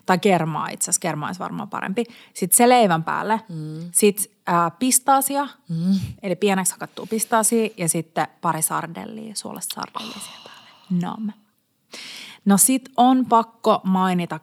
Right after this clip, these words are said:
Speaker 1: klassikko, eli kananmuna ja mikä sen paras kaveri on?
Speaker 2: No, Kallen kaviaari.
Speaker 1: Yes, just.
Speaker 2: <laughs> Mä ajattelin, että Ka-,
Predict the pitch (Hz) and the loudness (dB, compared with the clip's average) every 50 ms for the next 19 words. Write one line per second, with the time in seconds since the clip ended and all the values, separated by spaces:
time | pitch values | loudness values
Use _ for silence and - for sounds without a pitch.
0 | - - 180 175 175 - - - - 240 233 233 - _ - 247 262 240 - _ | -10 -4 -2 -2 -2 -2 -4 -6 -4 -6 -6 -6 -8 _ 0 0 0 0 -2 _
1 | _ _ _ - 180 170 165 160 156 - - _ _ _ _ _ - - 214 220 | _ _ _ -4 -2 -2 0 -2 -4 -6 -10 _ _ _ _ _ -2 2 2 4
2 | 226 226 226 226 233 226 233 233 220 - _ - 175 170 170 160 165 - - _ | 4 4 4 4 2 2 0 -2 -4 -8 _ -6 -2 0 2 2 0 -2 -6 _
3 | - 175 165 - 156 - - 156 165 - - 170 - - - - - 220 - - | -10 -10 -8 -6 -4 -4 -4 -4 -6 -10 -8 -6 -8 -8 -8 -10 -12 -12 -12 -12
4 | - 226 208 - _ _ _ _ _ - - _ _ _ _ _ _ _ _ _ | -12 -12 -12 -14 _ _ _ _ _ -20 -20 _ _ _ _ _ _ _ _ _
5 | _ _ _ _ _ _ 220 180 180 180 175 170 - - - - 190 180 156 156 | _ _ _ _ _ _ -6 -4 -2 -2 -2 -4 -6 -8 -8 -4 -2 -2 -2 -2
6 | 165 180 - 185 180 170 165 220 220 262 294 277 254 - - 302 285 - 330 - | -4 -4 -4 -4 -2 0 2 4 6 6 6 6 4 4 4 4 6 6 4 4
7 | - 311 302 - 262 302 320 311 285 - - 262 - - - 254 - 254 247 277 | 4 2 2 4 6 6 6 6 6 6 4 4 2 2 2 2 2 2 2 2
8 | 285 320 - - 269 302 262 247 247 226 240 - 262 285 302 285 | 0 -2 -2 0 2 4 6 6 6 4 2 0 2 4 4 4